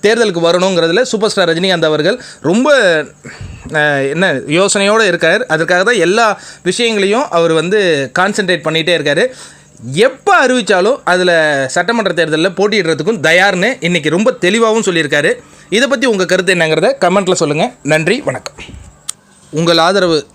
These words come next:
தொடர்ந்து கிடைச்சிக்கிட்டே இருக்கிறதுல சந்தோஷம். நம்ம சேனலை தொடர்ந்து நீங்க ஆதரிக்கணும். நம்ம சேனலுடைய வீடியோக்களை தொடர்ந்து நீங்க பார்த்துக்கிட்டே இருக்கணும் அப்படின்னா, சேனலை சப்ஸ்கிரைப் பண்ணுங்க, வர பெல் சிம்பலை கிளிக் பண்ணுங்க.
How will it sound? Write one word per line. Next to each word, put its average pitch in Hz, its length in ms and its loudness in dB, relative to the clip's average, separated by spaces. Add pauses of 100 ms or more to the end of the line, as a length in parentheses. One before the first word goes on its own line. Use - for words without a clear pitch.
தொடர்ந்து 180 600 -2 (680)
கிடைச்சிக்கிட்டே 151 400 0
இருக்கிறதுல 139 300 -2
சந்தோஷம். 139 560 -4 (1080)
நம்ம 143 260 -4
சேனலை 165 480 0 (880)
தொடர்ந்து 175 300 -2
நீங்க 151 200 -2
ஆதரிக்கணும். 147 500 -2
நம்ம 139 200 -4
சேனலுடைய 151 480 -2
வீடியோக்களை 147 400 -2
தொடர்ந்து 151 300 -2
நீங்க 139 300 -2
பார்த்துக்கிட்டே 156 360 -2
இருக்கணும் 135 240 -4
அப்படின்னா, 127 340 -6 (140)
சேனலை 185 360 0
சப்ஸ்கிரைப் 196 400 -2
பண்ணுங்க, 131 380 -6 (120)
வர 139 240 -4
பெல் 151 240 -4 (100)
சிம்பலை 139 260 -8
கிளிக் 139 180 -8
பண்ணுங்க. 120 300 -12